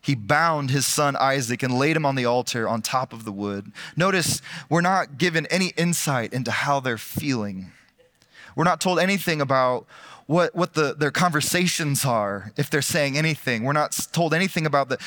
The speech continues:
the tension in that space. We're just told Abraham gets to work. And I think it's because we're supposed to supply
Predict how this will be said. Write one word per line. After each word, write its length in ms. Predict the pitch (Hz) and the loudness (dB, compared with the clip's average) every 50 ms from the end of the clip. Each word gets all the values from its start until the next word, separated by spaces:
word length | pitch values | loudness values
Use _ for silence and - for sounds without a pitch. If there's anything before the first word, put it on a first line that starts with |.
| - - | -8 -6
the 100 | 135 143 | -4 -4
tension 840 | - - - - 190 202 208 - - - 170 156 143 135 127 110 - - - - - - | -4 -4 -2 0 2 2 2 2 0 0 0 0 0 0 -2 -4 -6 -10 -18 -8 -2 0
in 220 | 165 170 170 165 | 2 2 2 4
that 200 | 160 156 127 - | 2 2 0 0
space. 380 | - - - 180 165 147 - 160 | -4 -4 0 0 0 0 0 0
We're 80 | 170 | 0
just 180 | 160 160 - - | 0 0 0 0
told 220 | - 170 156 143 - | 0 0 0 0 0
Abraham 500 | 165 190 196 160 185 175 175 175 160 156 | 0 0 0 2 0 2 2 0 0 0
gets 220 | 131 160 143 - | -2 -2 -4 -2
to 120 | - 165 143 | -2 -2 -2
work. 480 | 127 131 131 131 123 113 104 - - - - - - _ _ _ _ _ _ _ _ _ _ _ _ _ _ _ _ _ _ _ _ _ _ _ - - - | -2 0 0 0 0 0 -2 -6 -12 -18 -20 -20 -20 _ _ _ _ _ _ _ _ _ _ _ _ _ _ _ _ _ _ _ _ _ _ _ -10 -4 -2
And 100 | 151 160 | 0 0
I 40 | |
think 180 | 151 - 262 226 | 2 0 0 0
it's 120 | 262 - | -2 -2
because 260 | - 202 165 202 156 143 | -2 -2 0 0 0 2
we're 120 | 185 175 | 0 0
supposed 420 | - 170 143 - 185 185 170 - | 0 -2 -2 0 0 0 0 0
to 80 | - 147 | 0 -2
supply 760 | - - 127 - - - 113 104 98 95 98 92 98 104 | -2 -2 -4 -4 -4 -2 0 0 0 0 -2 -6 -8 -12